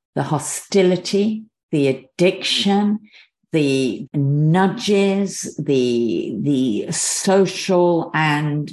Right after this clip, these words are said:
personal sort of despair that they felt in the competition, et cetera, et cetera,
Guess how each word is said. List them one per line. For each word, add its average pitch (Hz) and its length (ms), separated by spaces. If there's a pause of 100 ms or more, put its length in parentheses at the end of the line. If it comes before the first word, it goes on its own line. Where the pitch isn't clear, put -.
(200)
personal 170 840 (300)
sort 170 260
of 156 140
despair 180 680
that 160 200
they 165 200
felt 165 340
in 151 120
the 147 80
competition, 196 920
et 160 180
cetera, 170 320
et - 80
cetera, - 280